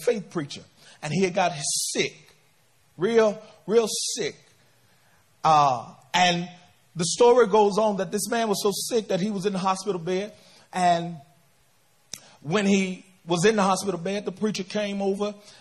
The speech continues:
uh, to min-, you know, to minister to him and all of that kind of stuff. And, and the preacher said to him, because the man couldn't talk, he said, um,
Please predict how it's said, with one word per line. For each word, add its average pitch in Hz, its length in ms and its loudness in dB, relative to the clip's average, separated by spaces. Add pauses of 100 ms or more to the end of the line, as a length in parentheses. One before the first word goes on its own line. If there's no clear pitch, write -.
(200)
uh, 165 180 -2
to 160 140 -12
min-, 202 320 -6
you 208 100 -6
know, 160 140 -4
to 185 60 -10
minister 208 400 -6
to 175 200 -4
him 175 220 -4 (260)
and 165 80 -6
all 190 180 2
of 180 60 -2
that 202 160 -2
kind 185 140 -2
of 180 80 -8
stuff. 190 300 -4
And, 151 160 -8 (480)
and - 80 -6
the 214 60 -2
preacher 202 440 -6 (540)
said 214 360 0
to 196 60 -4
him, 175 320 -4 (840)
because 170 240 -2
the 175 60 -6
man 208 200 -2
couldn't 196 260 -4
talk, 196 260 -2
he 185 160 -10
said, 190 200 -6
um, 151 240 -4